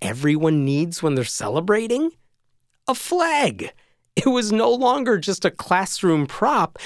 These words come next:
It was shorthand for how much you loved your country.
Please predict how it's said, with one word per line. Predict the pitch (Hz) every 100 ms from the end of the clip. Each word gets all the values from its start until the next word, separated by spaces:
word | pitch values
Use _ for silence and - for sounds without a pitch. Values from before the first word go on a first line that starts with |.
| - -
It | 262
was | 339 220
shorthand | - - 339 523 - 165 123 107 104
for | - 165
how | - 190
much | 247 226 226 -
you | 196
loved | 170 147 170 170 151
your | 147
country. | 135 - 240 262 147 98